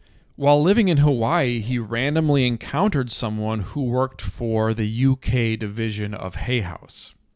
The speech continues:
And without even telling me, he passes along my book, my book proposal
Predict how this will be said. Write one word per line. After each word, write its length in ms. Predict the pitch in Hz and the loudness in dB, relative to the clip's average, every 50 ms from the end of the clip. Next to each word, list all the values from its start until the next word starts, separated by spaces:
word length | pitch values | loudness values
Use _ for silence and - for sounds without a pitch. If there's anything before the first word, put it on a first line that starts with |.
| _ _ _ _ _ _ _ - _ _ _ _ _ _ _ _ - | _ _ _ _ _ _ _ -20 _ _ _ _ _ _ _ _ -6
And 220 | 131 123 120 120 | -4 -2 -2 -2
without 280 | 120 117 127 135 160 170 | -2 -2 2 2 4 4
even 220 | 185 170 170 156 | 4 4 2 -2
telling 560 | 139 - - - - 165 202 220 208 156 113 101 | -2 -4 -6 -2 2 4 4 4 4 4 2 -2
me, 380 | 98 95 95 95 95 107 123 _ _ _ _ _ _ _ _ | -4 -6 -6 -6 -8 -8 -10 _ _ _ _ _ _ _ _
he 120 | - 147 131 | -12 -12 -12
passes 640 | - - - - 131 135 147 143 - 175 165 151 | -12 -12 -6 -4 -2 -2 -2 -4 -6 -8 -8 -6
along 440 | 165 156 135 123 120 117 117 117 113 | -4 -4 -2 -2 -2 -2 -2 -4 -4
my 200 | 104 104 120 123 | -4 -4 -4 -4
book, 340 | 117 120 123 151 196 185 _ - | -4 -6 -4 -4 -6 -6 _ -6
my 120 | 135 131 131 | -2 -2 -2
book 280 | 120 117 - - - | -2 -2 -6 -4 -4
proposal 720 | - 156 - - 107 104 98 95 - 101 90 92 104 113 120 | -8 -8 -6 -6 -6 -6 -6 -6 -8 -10 -10 -10 -10 -12 -14